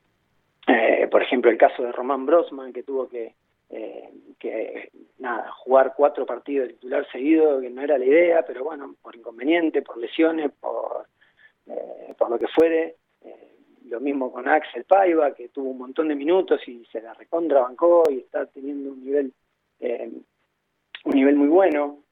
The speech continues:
eh, pero la idea es que vayan de a poco y, y que se, empiecen a tener lugar en un equipo que funcione, y esa es la búsqueda constante, la búsqueda del funcionamiento, que a partir de ahí,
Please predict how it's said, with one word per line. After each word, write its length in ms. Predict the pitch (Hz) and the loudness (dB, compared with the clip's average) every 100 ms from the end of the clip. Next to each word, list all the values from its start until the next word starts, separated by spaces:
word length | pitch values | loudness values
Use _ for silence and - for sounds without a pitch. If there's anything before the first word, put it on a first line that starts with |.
| - | -12
eh, 320 | 127 120 117 | -10 -8 -8
pero 260 | 123 127 120 120 | -6 -2 -2 -2
la 140 | - | 0
idea 320 | 131 156 156 147 | 4 6 8 6
es 120 | 143 | 2
que 140 | - | -2
vayan 300 | 123 135 131 | -2 -2 -4
de 60 | 127 | -8
a 40 | |
poco 560 | 123 170 160 160 156 143 | -2 -2 2 2 4 2
y, 280 | 123 120 131 | -2 -16 -20
y 60 | _ _ | _ _
que 260 | 117 117 _ _ _ _ | -18 -18 _ _ _ _
se, 120 | - - | -16 -10
empiecen 420 | 127 123 160 151 | -6 4 4 4
a 100 | 135 | -4
tener 160 | 135 151 | 2 4
lugar 260 | 147 160 | 8 10
en 120 | 180 143 | 8 4
un 100 | 143 | -2
equipo 320 | 135 160 156 | -2 2 4
que 100 | 147 | 4
funcione, 480 | - 127 156 165 156 | 0 -2 2 2 0
y 180 | 131 151 | 0 0
esa 180 | - | 2
es 80 | 156 | 2
la 120 | 139 | 4
búsqueda 440 | 131 143 - 135 127 | 4 4 2 -2 -2
constante, 540 | - - 151 131 - | -6 0 2 2 -2
la 80 | - | 0
búsqueda 260 | 139 - 143 | 2 4 4
del 100 | - | 4
funcionamiento, 800 | 131 127 120 131 147 120 - - _ _ _ _ _ | -6 -8 2 8 8 6 -4 -20 _ _ _ _ _
que 300 | - 131 - | 4 6 10
a 80 | 120 | 8
partir 320 | 117 - 143 | 8 4 8
de 80 | 143 | 10
ahí, 420 | 139 156 170 175 | 10 8 4 0